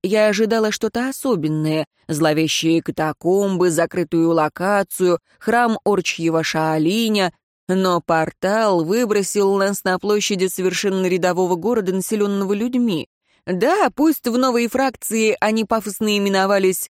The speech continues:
"темными", но оставались все же теми же обыкновенными людьми. Типичный средневековый городок с двухэтажной застройкой, обнесенный стеной. На меня особого внимания не обращали.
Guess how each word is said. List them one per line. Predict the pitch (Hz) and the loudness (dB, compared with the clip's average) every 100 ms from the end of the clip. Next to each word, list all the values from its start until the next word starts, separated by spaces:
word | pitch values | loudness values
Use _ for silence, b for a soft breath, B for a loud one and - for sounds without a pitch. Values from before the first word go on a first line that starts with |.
| - | -4
"темными", | 320 359 330 214 185 175 165 _ _ | 0 2 4 2 2 0 -2 _ _
но | 294 254 240 | 0 2 0
оставались | 220 220 208 240 196 175 | 0 -2 0 0 0 -2
все | - 202 190 | -4 -2 2
же | 190 | 0
теми | 185 226 214 | 0 -2 -2
же | 185 190 | 0 0
обыкновенными | 180 - 185 170 160 156 160 170 | 0 -2 -2 0 0 0 0 0
людьми. | 175 240 254 294 208 139 _ _ - | 0 -2 0 0 0 -4 _ _ -4
Типичный | 190 170 196 175 185 170 170 | -2 0 -2 0 0 0 0
средневековый | - 170 151 170 170 180 165 160 | -2 -2 -2 0 0 0 0 0
городок | 143 156 156 151 220 165 | 0 -2 -2 0 -2 -2
с | 143 | -6
двухэтажной | 170 185 185 175 160 170 160 | -4 -2 0 0 0 0 0
застройкой, | 156 160 - 247 254 185 185 b b | 0 -2 -2 -2 0 0 -2 b b
обнесенный | 208 208 214 - 190 170 175 175 | 0 0 -2 -2 -2 0 0 -2
стеной. | - 233 247 240 147 139 _ _ _ | -4 -4 -2 -2 -2 -6 _ _ _
На | - 196 | -4 -2
меня | 202 202 220 269 190 | 0 0 0 0 0
особого | - 208 202 208 | -2 -2 0 -2
внимания | 214 226 254 240 233 233 | 0 0 0 0 0 0
не | 240 240 | 0 0
обращали. | 233 269 - 262 196 160 | -2 -2 -4 -2 0 2